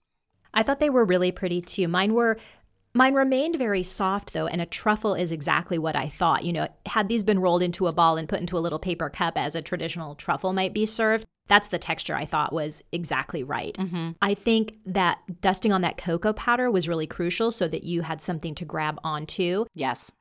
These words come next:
Speaker 1: Uh, that the cocoa powder gets kind of wet and clumpy if you leave them in the fridge for a few days. So I thought, you know, I'm just gonna dust the cocoa powder before I want to eat them. There's no reason to do it all at once if you don't need to.
Speaker 2: Oh, okay.
Speaker 1: I just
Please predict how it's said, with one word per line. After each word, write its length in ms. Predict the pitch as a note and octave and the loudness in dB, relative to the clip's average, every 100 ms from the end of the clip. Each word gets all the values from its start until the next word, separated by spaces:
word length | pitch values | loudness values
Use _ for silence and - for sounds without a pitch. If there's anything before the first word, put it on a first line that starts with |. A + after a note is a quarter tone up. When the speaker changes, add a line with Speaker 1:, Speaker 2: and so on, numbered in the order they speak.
| _ - | _ -4
Speaker 1:
Uh, 160 | B2 | -2
that 180 | D#3+ E3+ | 0 -2
the 60 | F3 | 2
cocoa 280 | A3+ A3 G#3 | 2 2 0
powder 340 | G3 F#3 F#3 | 2 2 2
gets 280 | F3 D#3+ - | -2 -4 -6
kind 220 | - D#3+ | -8 -6
of 120 | C#3 | -6
wet 260 | D#3 E3 D3 | -2 -2 -2
and 100 | C#3+ | -4
clumpy 540 | - G3 G3 G#3+ G3+ | -2 0 0 2 2
if 240 | G3 F3+ - | 2 -2 -2
you 480 | F3 E3 D#3 D3+ D3 _ - | -2 0 -2 -4 -8 _ -6
leave 340 | F#3 F#3+ D#3+ | 0 2 2
them 180 | E3 D#3+ | -2 -4
in 120 | E3 | -6
the 60 | D#3 | -6
fridge 500 | - F3+ D#3+ D#3 - | -2 0 0 -4 -8
for 160 | - F3+ | -4 -2
a 60 | - | -2
few 200 | F#3 E3 | -2 -2
days. 400 | D#3 D#3 F#3+ - | 0 0 -2 -2
So 140 | - | 2
I 80 | G#3+ | 2
thought, 220 | A3 A3+ - | 4 0 2
you 60 | |
know, 100 | G3+ | 2
I'm 120 | F3+ | 2
just 200 | F#3+ A3 | 0 0
gonna 280 | C4+ A3 E3+ | 2 2 0
dust 300 | D3+ F3+ E3+ | 0 -2 0
the 60 | E3+ | -4
cocoa 480 | F#3+ F3+ F3 D#3+ D#3 | -2 0 0 0 -2
powder 520 | - E3+ D#3+ D#3 D3 - _ _ _ | -2 -2 0 -2 -4 -8 _ _ _
before 260 | F#3 - F3 | -6 2 2
I 80 | D#3+ | 4
want 200 | D#3 - | 0 -4
to 120 | - - | -10 -4
eat 200 | F#3 F3 | -4 -2
them. 160 | - D3 | -4 -2
There's 180 | F3 | 0
no 80 | G3 | 2
reason 300 | F#3 F#3+ F#3 | 2 2 0
to 120 | E3+ E3+ | -4 -6
do 340 | C#3 F3+ F3 | -6 0 0
it 240 | D#3+ D3+ - | 0 -2 2
all 120 | F3 | 2
at 80 | D3 | 4
once 240 | G#3 B3 - | 4 4 4
if 120 | E3 | -4
you 80 | D#3 | -4
don't 180 | D3 | -4
need 280 | D#3+ E3 D3 | -2 -4 -4
to. 260 | - - - - - | -6 -8 -10 -12 -6
Speaker 2:
Oh, 300 | G4+ G4+ A3 | -4 -2 -2
okay. 160 | A#3+ A#3 | -2 0
Speaker 1:
I 140 | F3 F#3 | 2 0
just 600 | F3 F#3+ F3+ - - | 2 4 4 0 -8